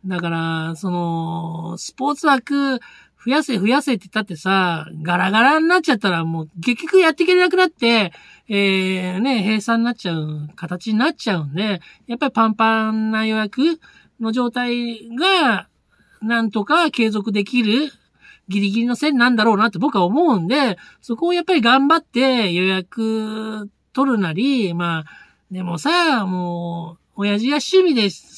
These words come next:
あの、何？あの、鬱憤晴らしで走るんだったらさ、別に空いてる時間帯で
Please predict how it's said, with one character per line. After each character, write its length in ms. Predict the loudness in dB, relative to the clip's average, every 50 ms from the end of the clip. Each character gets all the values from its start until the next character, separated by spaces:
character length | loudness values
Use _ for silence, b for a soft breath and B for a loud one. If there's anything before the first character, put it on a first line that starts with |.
| -14 -6 -4
あ 120 | -2 -2
の、 80 | 0 0
何？ 360 | 0 0 -2 -2 -4 -6 -8
あ 140 | -6 -4 -4
の、 220 | -4 -4 -6 -6
鬱 240 | -6 -8 -6 -4 -2
憤 80 | 0 0
晴 100 | 2 2
ら 120 | 2 2
し 60 | 2
で 60 | -2 -4
走 240 | -4 -2 0 0
る 80 | 2 2
ん 40 | 2
だ 80 | 0
っ 40 | -2
た 120 | -4 -8 -10
ら 80 | -8
さ、 400 | -2 0 2 2 2 2 0 -2 -6 b b b b b b b b b b b b b b b b _ _ -10 -6
別 280 | -4 -4 -4 -4 -4 -2
に 80 | 0
空 140 | 2 2 2
い 60 | 2
て 100 | 2 2
る 100 | 2 2
時 100 | 2 2
間 180 | 2 2 2 4
帯 160 | 2 2 2
で 120 | 4 4